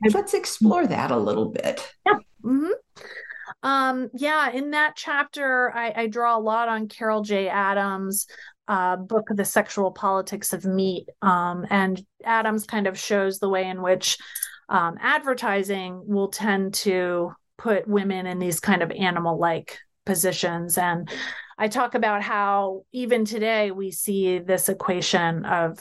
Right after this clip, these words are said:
Speaker 1: you know, animals and women in advertising and popular culture. And I think I referenced, um, oh, I'm not gonna remember the name of it, but it was an excellent series on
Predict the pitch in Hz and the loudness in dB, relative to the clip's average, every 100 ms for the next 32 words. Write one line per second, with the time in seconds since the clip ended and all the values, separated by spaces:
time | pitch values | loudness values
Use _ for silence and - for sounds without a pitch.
0 | - 208 175 165 185 180 175 165 165 170 | 2 4 4 0 0 0 2 2 2 0
1 | 170 170 165 160 160 165 - 190 180 - | 0 0 2 2 0 -2 -2 0 0 2
2 | 180 175 175 - 165 165 165 170 180 - | 0 0 -2 0 2 2 0 -2 -2 -2
3 | 165 170 175 170 175 170 - 175 165 165 | 0 0 -2 0 -2 -2 0 0 0 -2
4 | - _ _ _ _ _ _ - 202 190 | -12 _ _ _ _ _ _ 0 0 0
5 | - 226 220 208 190 190 196 202 196 185 | 0 0 2 2 2 -2 -2 -2 -2 -2
6 | - - - 185 180 175 175 190 - _ | -6 -4 0 2 0 -2 -8 -10 -12 _
7 | _ _ _ _ - 247 247 240 226 214 | _ _ _ _ -10 -2 2 2 2 0
8 | 214 208 208 202 196 190 196 185 185 185 | 0 -2 -2 -2 0 0 0 -2 -4 -4
9 | 180 180 170 180 - 185 196 190 220 233 | -2 -2 0 0 0 2 0 0 -2 -4
10 | - 220 208 - 214 196 190 190 180 170 | -2 0 0 0 0 0 0 -2 -4 -4
11 | 175 | -8